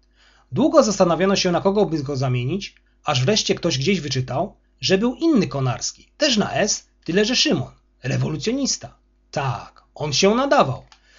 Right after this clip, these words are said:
a przy tym niezorientowani będą myśleli, że nic się nie zmieniło. Wystarczy na tablicy z nazwą szkoły umieścić pierwszą literę imienia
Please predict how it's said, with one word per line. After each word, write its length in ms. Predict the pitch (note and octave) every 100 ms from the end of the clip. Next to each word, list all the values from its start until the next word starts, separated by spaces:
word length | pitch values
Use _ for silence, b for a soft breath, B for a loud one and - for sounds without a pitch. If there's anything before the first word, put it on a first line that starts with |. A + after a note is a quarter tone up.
| b b
a 100 | D3+
przy 180 | - D3
tym 160 | D#3+
niezorientowani 840 | D3 C3 C3 C3 C#3+ B3 G#3 B2+ - b -
będą 240 | B3 D4
myśleli, 420 | G#3+ - D#3+ F#3+
że 120 | D3+
nic 140 | C#3+ C3+
się 160 | D#3
nie 100 | C3+
zmieniło. 560 | A#2+ B2+ A2 G#2+ A2 A#2+ _ _ b b -
Wystarczy 500 | C3+ - C#4+ - G#3
na 100 | C#3+
tablicy 340 | C#3 G3 -
z 60 | D3+
nazwą 240 | D#3 C3
szkoły 300 | B2+ C3+ F#3+
umieścić 420 | A3 F3 - -
pierwszą 320 | - A#3 - C#3
literę 340 | B2+ C3 C3
imienia 280 | D3 A#3